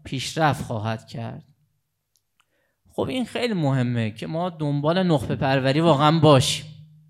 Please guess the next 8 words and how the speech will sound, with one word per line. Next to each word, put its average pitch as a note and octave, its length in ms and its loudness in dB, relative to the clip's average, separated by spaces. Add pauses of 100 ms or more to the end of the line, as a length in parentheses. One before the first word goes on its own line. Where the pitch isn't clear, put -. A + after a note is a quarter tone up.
(1200)
اینجور F#3 340 -4
نباشه G#3+ 460 -2
که D3 500 -4 (360)
بالاخره E3 720 0 (320)
بسیجی، D3 680 0
هیئتی، C#3 1000 0 (300)
حزب C#3 280 0
اللهی C#3+ 840 2